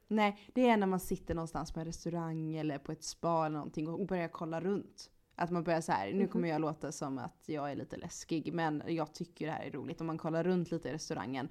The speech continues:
Speaker 1: och man typ ser vem som är på första dejten.
Speaker 2: Ja.
Speaker 1: Okej, man kanske inte har sin första dejt på ett spa, men, eh, man,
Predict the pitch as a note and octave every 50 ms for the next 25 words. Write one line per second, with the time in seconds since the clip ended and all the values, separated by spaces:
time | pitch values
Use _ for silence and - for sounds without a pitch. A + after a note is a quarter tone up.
0 | - - - - - F#3+ G3+ G3 F#3+ F#3 F#3 F#3 - F3+ D#3 - - - - -
1 | - G#3 G3 F3+ E3 D#3 D#3+ E3 D#3 D3+ D3+ - E3 D3 D3+ - D#3+ D3+ E3 D#3
2 | - - D#3 D3+ C#3+ D3+ - C#3+ - - - _ _ _ _ _ _ _ _ _
3 | _ _ _ _ _ _ _ G#3+ F3+ F3 G3+ G#3+ G3+ G3 G3 A#3 - C#4 C4 B3+
4 | C4 B3 D4+ C4 B3 A#3 A#3 A#3+ B3 A#3+ G#3+ G#3+ G#3+ G#3+ G3+ - G#3+ F#3 G#3 G3+
5 | F3+ F#3+ F#3 G3 F#3 F3 - F#3 E3 - - - - G3 C#3+ C3+ D3+ E3+ F#3 G3
6 | F#3+ F#3 F#3 F3+ F#3 F#3 F#3 F3+ F3+ F3+ F3 D#3+ F3+ F#3+ F#3 F3+ F3+ F3+